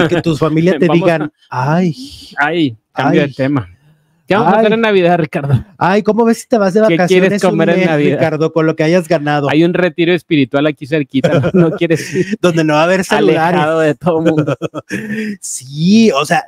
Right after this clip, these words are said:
Speaker 1: ya si te pones a reflexionar,
Speaker 2: Obvio, claro.
Speaker 1: va a ser durisísimo, ¿no? Dicen que le, que, que a, a Ricardo
Speaker 2: Ajá.
Speaker 1: le,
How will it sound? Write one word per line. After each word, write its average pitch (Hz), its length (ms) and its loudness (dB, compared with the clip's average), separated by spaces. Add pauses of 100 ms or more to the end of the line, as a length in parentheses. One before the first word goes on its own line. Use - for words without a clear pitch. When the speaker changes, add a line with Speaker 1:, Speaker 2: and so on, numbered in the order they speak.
(160)
Speaker 1:
ya 185 160 -2
si 311 100 -4
te 285 120 0
pones 175 300 0
a 240 60 2
reflexionar, 147 840 -2
Speaker 2:
Obvio, 110 320 -16
claro. 98 300 -10
Speaker 1:
va 143 80 2
a 147 40 -2
ser 170 240 0
durisísimo, 160 1300 0
¿no? 208 180 0 (400)
Dicen 226 720 0 (160)
que 175 160 -2
le, 160 1000 2 (560)
que, 170 360 0
que 180 120 0
a, 156 540 2
a 160 220 0
Ricardo 160 960 2
Speaker 2:
Ajá. 147 120 -2
Speaker 1:
le, 151 580 4